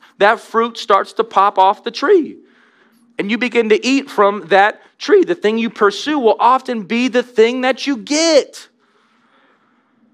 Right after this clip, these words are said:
So I want to encourage you, what's God's design for pursuit? And I hope that this leads to very real, intentional,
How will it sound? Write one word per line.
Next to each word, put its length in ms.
So 320
I 120
want 200
to 100
encourage 460
you, 80
what's 280
God's 360
design 540
for 160
pursuit? 760
And 80
I 120
hope 320
that 160
this 180
leads 340
to 100
very 400
real, 400
intentional, 680